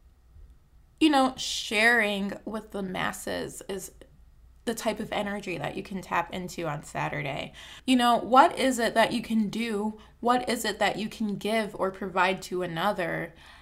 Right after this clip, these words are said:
in order to liberate them, right? <laughs> It is very unlikely that liberation will happen on a massive scale all at once. It will require, you know, small acts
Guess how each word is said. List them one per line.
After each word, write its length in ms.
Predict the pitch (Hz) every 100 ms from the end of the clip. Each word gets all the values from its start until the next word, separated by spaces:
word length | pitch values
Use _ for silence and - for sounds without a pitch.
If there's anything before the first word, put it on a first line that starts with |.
| -
in 140 | 208
order 380 | - 202 196 190
to 260 | 190 - 190
liberate 640 | 180 165 190 175 165 -
them, 380 | - - - 196 - - - -
right? 460 | 180 180 190 - -
<laughs> 80 | -
It 440 | 254 - 262 285
is 200 | 302 240
very 440 | 220 226 226 220 226
unlikely 760 | - 214 175 170 - 160 165 - - -
that 220 | 208 -
liberation 640 | 185 175 165 175 175 190 180
will 120 | 180
happen 340 | 190 180 -
on 160 | 175 196
a 60 | 247
massive 420 | 262 269 269 254
scale 360 | - 233 226 220
all 200 | 220 214
at 140 | -
once. 460 | 190 214 190 196 - - - - -
It 180 | 233
will 340 | - 294 294 269
require, 840 | 254 254 233 240 240 214 214 220 - - - -
you 120 | 226
know, 160 | 214 190
small 600 | - - 214 214 220 220 -
acts 520 | 214 190 - -